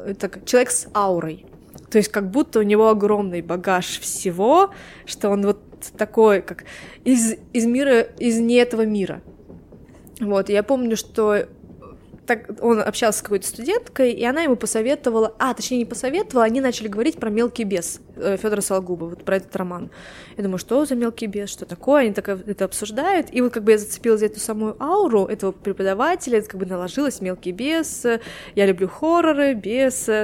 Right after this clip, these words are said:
там вот этот, э, преподаватель, и вот начала читать. И так совпало, я не знаю, возможно, это не совпадение.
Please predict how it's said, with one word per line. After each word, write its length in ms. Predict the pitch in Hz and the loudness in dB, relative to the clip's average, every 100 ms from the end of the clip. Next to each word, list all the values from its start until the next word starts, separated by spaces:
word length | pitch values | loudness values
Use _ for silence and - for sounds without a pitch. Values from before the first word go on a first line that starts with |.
| 208 | -2
там 100 | 180 | -6
вот 100 | 180 | -6
этот, 240 | 175 180 | -6 -6
э, 80 | 180 | -6
преподаватель, 720 | 185 - 196 233 381 - 214 | -8 -6 -4 -2 -2 -2 -4
и 80 | 247 | -4
вот 120 | 277 | -4
начала 300 | 233 - 226 | -6 -4 -4
читать. 380 | 220 - - - - - - - | -6 -8 -10 -12 -18 -18 -14 0
И 180 | 269 | 2
так 240 | 277 311 277 - | 4 2 -2 -6
совпало, 720 | - 254 - - 302 381 381 | -2 -2 -4 -4 -2 2 2
я 160 | 233 208 | 2 2
не 100 | 247 | 0
знаю, 320 | 240 226 196 | -2 -4 -4
возможно, 460 | 190 202 269 349 285 | -4 -4 -4 -2 0
это 180 | 233 240 | 0 0
не 160 | 226 | -2
совпадение. 720 | 220 - 208 190 190 165 165 | -4 -6 -6 -2 -2 -4 -10